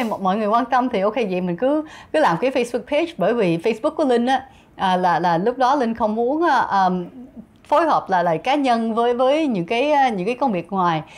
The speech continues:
thì đã tạo ra cái Facebook page. À, rồi sau đó là có, có rất nhiều người quan tâm tới thì từ đó mới thấy, oh, ok, thì có thể là đây là cái cơ hội để mình có thể tiếp tục chia sẻ. À, tại vì cái việc là chia sẻ khái niệm, chia sẻ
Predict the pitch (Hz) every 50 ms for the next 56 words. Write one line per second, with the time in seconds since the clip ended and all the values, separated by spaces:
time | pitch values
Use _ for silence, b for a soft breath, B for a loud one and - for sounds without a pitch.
0 | B B B 180 175 202 226 - 165 - 147 180 202 196 190 196 - 240 240 226
1 | 202 202 - - 196 - - 247 254 339 339 - - - B B B B B B
2 | - 190 190 185 180 175 175 175 180 165 160 226 208 208 208 208 226 285 302 -
3 | - 220 220 269 294 294 - 294 302 320 349 370 370 - 220 180 175 175 170 165
4 | 202 208 226 220 240 214 220 214 226 214 208 233 311 370 359 B B B B B
5 | - 190 175 156 - 170 180 202 208 247 277 311 320 320 311 302 339 330 - -
6 | 294 320 294 208 - 302 330 - 262 226 254 294 285 B B B B B - 226
7 | 214 214 208 196 196 277 311 277 185 220 294 277 214 220 226 240 226 196 175 -
8 | 190 190 - 247 233 180 175 139 127 170 208 214 247 254 208 185 - 254 254 226
9 | 202 226 254 254 - 330 - - - 202 - - - 233 220 208 - - - 165
10 | 208 - B B B B B B 208 190 180 180 165 170 185 190 180 170 - 285
11 | 269 208 170 175 - 208 165 147 - - 233 233 233 233 - 160 170 220 - 285
12 | 294 320 294 214 160 160 196 196 - 220 214 - -